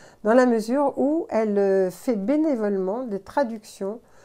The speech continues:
de beaucoup d'informations étrangères, qu'on n'est pas toujours apte à comprendre parce qu'elle est dans une langue étrangère, mais qu'elle traduit, en tout cas en français,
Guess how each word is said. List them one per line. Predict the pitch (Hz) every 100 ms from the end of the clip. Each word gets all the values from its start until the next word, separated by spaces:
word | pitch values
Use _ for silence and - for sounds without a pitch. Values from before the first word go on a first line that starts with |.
| - -
de | 185 214
beaucoup | 190 302 320 - 285
d'informations | 214 285 - 262 220 202 202 - 190 - - - _ _
étrangères, | 277 - - 190 170 170 185 - _ - - _
qu'on | 196
n'est | 214
pas | 220 240
toujours | 226 208 202
apte | 196 202 175
à |
comprendre | 156 180 170 - 202 208
parce | 170 -
qu'elle | 190 175
est | 165
dans | 170 165
une | 160 160
langue | 165 170
étrangère, | 170 - 170 151 202 330 302 _ - _ _ _ _ _ _ _ _ _ 170
mais | 196 233
qu'elle | 233 220 202
traduit, | - 170 170 202 - - -
en | 180
tout | 175
cas | -
en | 170
français, | 165 - - - 214